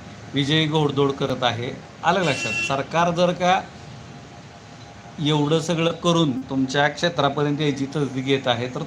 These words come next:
तुमचं देखील काम आहे की कचेरीचे उंबरे झिजवायचे. लक्षात आलं का? काय होईल?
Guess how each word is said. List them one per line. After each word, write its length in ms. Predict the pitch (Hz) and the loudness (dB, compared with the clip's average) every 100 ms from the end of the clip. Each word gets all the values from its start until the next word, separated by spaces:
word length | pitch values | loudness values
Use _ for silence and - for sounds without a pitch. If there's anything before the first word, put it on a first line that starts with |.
| 180 | -2
तुमचं 280 | 170 160 | 0 0
देखील 280 | 165 160 170 | -2 -2 -4
काम 300 | 160 170 151 | 4 4 6
आहे 480 | 127 131 180 - - - - | 2 0 -4 -10 -18 -18 -8
की 140 | 139 160 156 | -4 -4 -2
कचेरीचे 500 | 175 170 156 151 151 | -4 0 0 0 0
उंबरे 360 | 160 156 143 151 | 0 0 0 0
झिजवायचे. 500 | 165 143 139 123 120 | 0 2 2 2 2
लक्षात 260 | 160 - 175 | 0 0 0
आलं 180 | 160 120 | 0 0
का? 80 | |
काय 300 | 107 - 196 | -2 4 6
होईल? 260 | 208 202 208 | 6 4 2